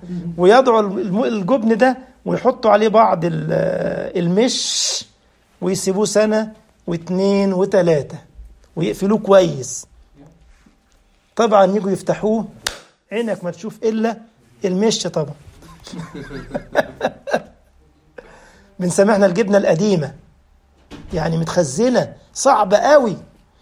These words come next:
يعني أحد مشايخنا كان جه من مصر هنا في مطار فرانكفورت. المشكلة بقى إنه جايب معاه بطرمان من صعيد مصر الجواني،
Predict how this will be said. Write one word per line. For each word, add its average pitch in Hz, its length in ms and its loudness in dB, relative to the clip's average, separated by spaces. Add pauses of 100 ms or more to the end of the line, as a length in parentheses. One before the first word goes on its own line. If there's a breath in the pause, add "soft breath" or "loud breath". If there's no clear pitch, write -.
(420)
يعني 165 280 -4
أحد 190 260 0
مشايخنا 214 600 -2 (1600 soft breath)
كان 170 180 0
جه 220 100 0
من 214 200 2
مصر 208 300 2
هنا 214 140 2
في 196 100 -4
مطار 202 220 0
فرانكفورت. 196 960 -2 (1600 soft breath)
المشكلة 196 460 2
بقى 262 140 6
إنه 233 140 0
جايب 247 200 6
معاه 208 240 4
بطرمان 233 640 2
من 214 220 0
صعيد 202 420 4
مصر 214 320 0
الجواني، 185 640 4